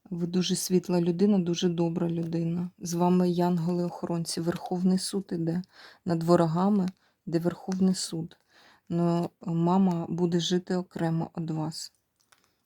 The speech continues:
І це єдиний варіант. Ви до неї, ну як, е, до,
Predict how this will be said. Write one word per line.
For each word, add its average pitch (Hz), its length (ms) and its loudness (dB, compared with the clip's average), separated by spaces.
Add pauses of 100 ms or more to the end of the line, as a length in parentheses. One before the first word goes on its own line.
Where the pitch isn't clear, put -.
(140)
І - 20 -16
це 185 240 0
єдиний 180 480 4
варіант. 170 580 -2
Ви 175 280 0
до 175 180 0
неї, 170 400 2 (1080)
ну 196 120 2
як, - 400 -4 (140)
е, 175 40 -8 (140)
до, 165 540 -2